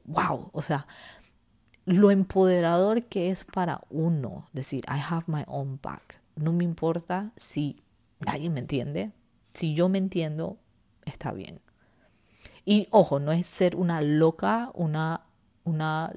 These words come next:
persona como que no está pensando cuerdamente <laughs> las cosas, sino que yo hago esta como reflexión constante y, y, y me cuestiono y tal vez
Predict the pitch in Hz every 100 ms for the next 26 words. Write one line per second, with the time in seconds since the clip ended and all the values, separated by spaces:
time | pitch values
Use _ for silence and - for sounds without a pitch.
0 | - _ _ _ _ _ _ _ _ _
1 | - 151 - 165 165 175 185 160 143 -
2 | - - - _ - 180 160 - 165 160
3 | 156 151 151 175 - - 175 160 156 165
4 | - 190 160 165 170 170 - - - 151
5 | - 202 - - - - - - 220 233
6 | 233 254 262 - _ _ _ - 180 226
7 | 233 247 233 208 185 - 208 233 226 156
8 | 135 - _ _ _ - _ - - 170
9 | 170 160 - 170 175 185 175 - 160 156
10 | 151 151 147 - 165 - 165 156 - 151
11 | - _ _ - 185 151 139 139 - 165
12 | 165 165 185 - 165 156 143 156 165 -